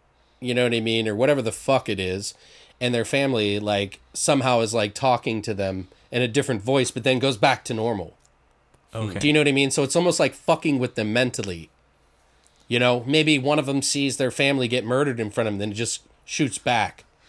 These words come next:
Speaker 1: It's like this ultra-violent fucking scene. But then it just shoots back, and she's, like,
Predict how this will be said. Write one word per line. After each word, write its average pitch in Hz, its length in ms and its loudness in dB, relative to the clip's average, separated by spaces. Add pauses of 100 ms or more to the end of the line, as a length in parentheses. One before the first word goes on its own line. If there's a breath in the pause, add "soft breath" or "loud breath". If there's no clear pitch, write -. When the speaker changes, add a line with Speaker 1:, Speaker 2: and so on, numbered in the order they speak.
(220 soft breath)
Speaker 1:
It's 160 140 -2
like 147 140 4
this 143 160 0 (140)
ultra-violent 131 960 4 (540 soft breath)
fucking 127 420 0
scene. 98 540 -2 (500 soft breath)
But 156 160 2
then 143 160 4
it 120 60 -2
just 131 180 0
shoots - 260 -2
back, 123 340 0
and 113 100 -8
she's, 120 260 -6
like, 110 240 -2